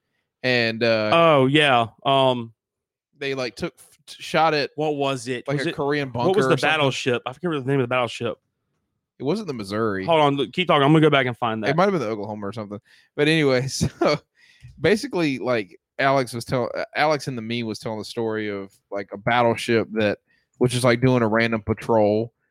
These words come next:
Speaker 1: and, like, somebody shot, like,
Speaker 2: Hold
Speaker 1: one
Speaker 2: on. I think I've got it right here.
Speaker 1: Okay.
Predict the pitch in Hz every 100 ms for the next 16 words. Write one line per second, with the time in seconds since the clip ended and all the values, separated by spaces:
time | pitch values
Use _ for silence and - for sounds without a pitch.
0 | _ _ - 120 110 101 131 117 110 -
1 | 127 104 110 - 107 117 113 107 123 110
2 | 104 110 104 120 117 110 104 - 101 95